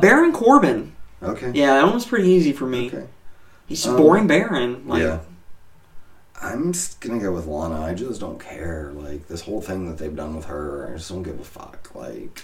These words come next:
Speaker 1: I, I was,
Speaker 2: they tried
Speaker 1: I
Speaker 2: and
Speaker 1: was
Speaker 2: tried and
Speaker 1: entertained by her
Speaker 2: tried.
Speaker 1: going through the table week after week after
Speaker 2: Yeah.
Speaker 1: week, and Baron Corbin has yet to entertain me, except
Speaker 2: That's
Speaker 1: for
Speaker 2: true.
Speaker 1: the Royal Rumble match with, was that this year with Ro-,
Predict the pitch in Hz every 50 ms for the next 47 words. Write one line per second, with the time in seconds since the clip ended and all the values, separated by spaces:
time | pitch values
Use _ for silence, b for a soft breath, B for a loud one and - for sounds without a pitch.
0 | - - 151 185 185 - 139 143 160 185 214 233 233 208 - - - - 95 95
1 | 95 98 - 147 165 202 - 240 214 202 220 208 202 180 175 180 180 175 175 160
2 | 156 151 143 147 151 147 143 147 147 147 143 135 139 135 131 127 123 151 139 139
3 | 135 131 127 127 131 131 131 135 135 135 135 - 131 135 139 131 123 135 143 147
4 | 139 - 139 135 139 143 156 156 156 160 135 135 151 156 165 160 151 - 160 147
5 | 147 143 139 135 131 127 135 135 135 143 131 131 135 131 120 131 127 131 139 143
6 | 151 156 156 151 151 - 165 151 151 147 - 160 151 151 151 151 160 170 180 180
7 | B B B B B 147 160 160 170 175 170 165 165 165 165 165 156 151 143 143
8 | 170 170 170 170 - - 143 139 135 - - - - - - _ - - - -
9 | - - - - - - - - 147 143 165 180 175 190 185 180 - - 190 196
10 | 196 185 180 175 170 175 180 180 180